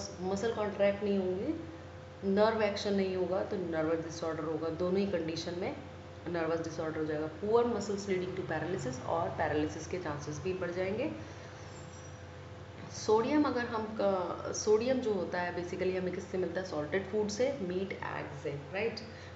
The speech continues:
और मिल्क में भी सोडियम होता है। And, uh, अगर, uh, सोडियम की क्वांटिटी डेफिशिएंट, अगर डेफिशिएंट हो जाए, सो-, सोडियम डेफिशिएंट, then this causes the P H disbalance।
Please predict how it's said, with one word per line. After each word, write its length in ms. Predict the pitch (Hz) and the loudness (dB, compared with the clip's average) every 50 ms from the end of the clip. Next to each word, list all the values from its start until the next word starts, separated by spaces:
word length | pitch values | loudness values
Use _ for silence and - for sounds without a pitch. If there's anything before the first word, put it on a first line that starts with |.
| - - | -6 -2
और 120 | - 165 165 | -2 -2 0
मिल्क 280 | 165 165 160 156 156 160 | 0 0 0 0 0 0
में 120 | 156 151 | -2 -2
भी 120 | 190 - | -2 -2
सोडियम 380 | - - - - 156 165 165 160 | -2 -2 -4 -2 -2 -2 -2 -2
होता 220 | 175 175 175 202 | -4 -4 -4 -4
है। 180 | 208 226 269 294 247 - - - - - - - - - - - - | -4 -4 -4 -4 -6 -8 -12 -12 -12 -12 -12 -12 -12 -12 -12 -8 -4
And, 460 | 170 175 170 170 170 175 175 180 180 | -2 -2 0 0 0 0 -2 -2 2
uh, 380 | 180 196 196 196 202 202 202 202 202 - - - - - - - - - - - - - - - - - - - - - - | 4 4 6 6 6 4 2 0 -4 -8 -10 -12 -14 -14 -14 -14 -14 -14 -14 -12 -12 -12 -12 -12 -12 -12 -14 -14 -4 0 0
अगर, 440 | - 285 285 302 311 - 302 - - | 2 6 8 6 6 6 4 0 0
uh, 100 | 202 196 | 2 2
सोडियम 420 | - - 214 214 214 233 247 247 247 | 2 4 6 6 6 6 4 2 2
की 480 | 240 - 226 208 190 185 196 202 190 - | 0 0 2 2 2 2 0 -2 -2 -2
क्वांटिटी 760 | 190 175 170 165 - 196 185 220 202 180 165 165 175 196 - - - - - - 165 | -2 -2 -2 -2 -2 -2 -2 0 0 0 0 -2 -4 -4 -6 -8 -10 -12 -12 -4 0
डेफिशिएंट, 560 | 185 175 180 - - 220 - 226 202 180 185 - | 2 2 2 2 0 0 0 0 0 0 0 -2
अगर 220 | - 160 170 165 | -2 -2 -2 -2
डेफिशिएंट 720 | 165 165 - - 180 185 185 - 208 - - 226 208 - 185 | -2 -4 -4 -2 0 0 0 -2 -4 -4 -2 -2 0 0 0
हो 80 | 160 | 0
जाए, 160 | 151 160 160 160 | 2 2 0 0
सो-, 360 | - 170 151 151 147 - - - | 0 -2 -2 -2 -4 -4 -4 -2
सोडियम 320 | 170 170 170 175 175 165 | -2 0 2 2 0 0
डेफिशिएंट, 520 | 160 160 156 - 165 - 202 226 247 233 | 0 -2 -2 -4 -6 -6 -4 -4 -2 -2
then 260 | 214 190 175 170 156 180 | -2 -2 -2 -2 -2 -4
this 220 | 180 - - 180 | -4 -4 -2 -2
causes 280 | 160 151 156 156 156 180 | -2 0 0 0 -2 -2
the 40 | 180 | -4
P 260 | - - 165 160 165 | -4 -4 -4 -4 -4
H 160 | 165 - - - | -4 -4 -4 -6
disbalance। 560 | 151 147 - - 151 143 143 143 143 139 - | -6 -6 -6 -4 -4 -2 -2 -2 -2 -4 -6